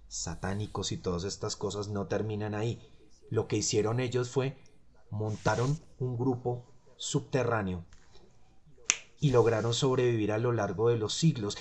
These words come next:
Ellos empezaron a infiltrar por las redes del poder, se empezaron a infiltrar por Roma,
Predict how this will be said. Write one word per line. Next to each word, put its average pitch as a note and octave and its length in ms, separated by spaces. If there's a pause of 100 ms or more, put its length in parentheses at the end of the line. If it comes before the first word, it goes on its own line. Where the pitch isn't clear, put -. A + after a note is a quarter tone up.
Ellos - 300
empezaron B2 600
a C3 40
infiltrar A2+ 800
por B2 160
las B2 180
redes G#2+ 420
del A#2 200
poder, G#2 420 (220)
se - 160
empezaron A2 580
a A#2 40
infiltrar A2+ 680 (320)
por A2+ 180
Roma, G#2+ 720